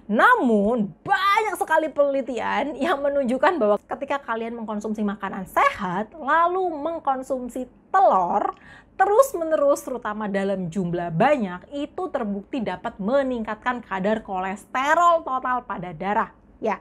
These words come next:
ketika telur di stop, kadar kolesterol akan kembali stabil. Jika teman-teman makan kuning telur lagi, maka kolesterol akan meningkat kembali dengan drastis. Ya, jadi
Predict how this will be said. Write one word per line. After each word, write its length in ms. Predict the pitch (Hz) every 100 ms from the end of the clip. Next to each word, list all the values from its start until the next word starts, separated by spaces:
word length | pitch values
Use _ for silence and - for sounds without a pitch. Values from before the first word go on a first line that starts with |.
| - - - -
ketika 400 | 381 415 427 403
telur 320 | 381 330 320 269
di 80 |
stop, 560 | 277 - 247 226 226 -
kadar 240 | 214 208
kolesterol 480 | 208 202 202 220 247
akan 240 | - 208 202
kembali 240 | 185 180
stabil. 480 | - 202 180 175 160 -
Jika 80 | 247
teman-teman 400 | 240 247 247 262
makan 320 | 247 220 226
kuning 240 | 226 226 220
telur 240 | 214 202
lagi, 400 | 202 202 185 196
maka 240 | 185 - -
kolesterol 400 | 185 175 - 202 208 202
akan 320 | 202 202 202 -
meningkat 800 | 208 311 339 311 269 247 226 -
kembali 400 | 196 185 185 202
dengan 240 | 180 165 165
drastis. 480 | 180 175 - 208 160 - -
Ya, 160 | 190 180 - - - 247 -
jadi 1040 | 285 392 440 226 190 185 190 196 226 339